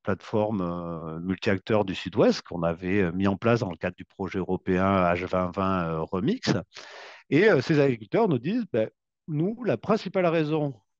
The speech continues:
de cultiver des mélanges céréales légumineuses, c'est pour contrôler les adventices. Ça tombe bien, c'est assez, euh, cohérent avec ce qu'on a montré que les cultures associées permettaient, euh, de réduire, euh, les bioagresseurs et en particulier les adventices.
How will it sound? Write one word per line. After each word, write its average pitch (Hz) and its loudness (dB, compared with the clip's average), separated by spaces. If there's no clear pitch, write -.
de 107 -20
cultiver 156 -8
des 127 0
mélanges 127 2
céréales 131 -2
légumineuses, 110 -2
c'est - -4
pour 165 -6
contrôler 147 0
les 127 0
adventices. 110 -4
Ça - -8
tombe 113 -2
bien, 170 4
c'est - -2
assez, 160 2
euh, 110 2
cohérent 131 0
avec 123 -2
ce - -20
qu'on 117 -6
a 110 -2
montré 98 -4
que - -10
les 131 -2
cultures 104 -4
associées 98 -2
permettaient, 113 0
euh, 123 0
de 104 -6
réduire, 107 -2
euh, 101 2
les 107 2
bioagresseurs 113 -2
et - -2
en 87 -4
particulier 104 -2
les 110 0
adventices. - -10